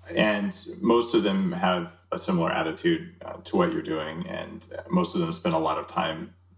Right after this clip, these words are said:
visualizing or somehow working the interface between the mind and the body to tell the body, uh, like, "You're supposed to be doing that, so maybe you can."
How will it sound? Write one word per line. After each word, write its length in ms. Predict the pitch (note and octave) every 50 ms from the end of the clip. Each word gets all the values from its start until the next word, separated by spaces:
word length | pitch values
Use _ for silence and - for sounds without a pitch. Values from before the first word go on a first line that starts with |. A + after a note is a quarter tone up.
| _ _ -
visualizing 680 | - - - F#3 E3 E3 F3 D#3+ - - D#3+ - F3+ F3
or 20 |
somehow 300 | - - F#3+ F3+ G3 F#3
working 420 | F3 E3+ F3 E3+ - - - F2+
the 140 | E2 F2 E2+
interface 480 | E2 E2 E2+ - - - - D#3+ - -
between 240 | - E3+ - E2+ D#2+
the 80 | -
mind 240 | D2+ D2 D2 D2 D2
and 120 | - -
the 40 | -
body 400 | - - - - - - - - - - - _ -
to 100 | - -
tell 180 | - G2 F2
the 60 | E2
body, 320 | D#2+ E2 D#2+ D#2+ D#2+ D2+ -
uh, 240 | - D2 D2 D2+ D#2+
like, 180 | - D2+ - - - -
"You're 80 | - -
supposed 400 | - F2 E2+ - F#2+ F#2 - -
to 60 | -
be 100 | - E2
doing 300 | - - E2 F2 G2 A2
that, 340 | B2 C#3 C#3+ - - - -
so 360 | - - F#2 F2+ F2 E2+ E2+ -
maybe 200 | E2+ E2+ E2+ E2
you 100 | E2+ F2
can." 400 | - - G2+ G2 F2+ - -